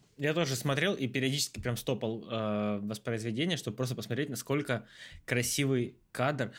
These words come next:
Причём оно н-, не ярко насыщенное, как, знаешь, многие современные фильмы с графонием.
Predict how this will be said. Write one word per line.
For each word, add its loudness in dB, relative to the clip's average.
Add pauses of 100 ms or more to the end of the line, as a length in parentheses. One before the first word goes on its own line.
(140)
Причём 0
оно 2
н-, -2
не 4
ярко 2
насыщенное, 0
как, -14
знаешь, -2
многие 0
современные 2
фильмы -2
с -2
графонием. -2